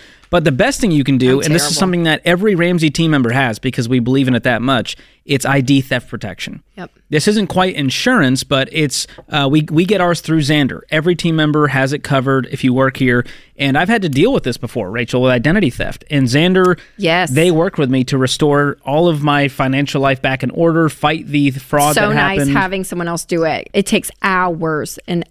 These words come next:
Speaker 2: hours and hours to figure this out. So I D theft protection, and it's needed in twenty twenty-four.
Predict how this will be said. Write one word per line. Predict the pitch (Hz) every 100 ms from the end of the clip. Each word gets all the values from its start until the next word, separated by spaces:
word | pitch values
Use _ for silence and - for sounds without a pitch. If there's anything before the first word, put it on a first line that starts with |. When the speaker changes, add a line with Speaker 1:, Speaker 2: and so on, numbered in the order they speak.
| -
Speaker 2:
hours | 180 170 170 156 156 160 160
and | -
hours | 156 151 156
to | -
figure | 165 151 151
this | - -
out. | 117 101 92
So | - 151
I | 180 175
D | 170
theft | 165 160
protection, | 170 156 - -
and | 226
it's | 247 240
needed | 254 440 277 190
in | 196
twenty | 190 175
twenty-four. | - 156 - - -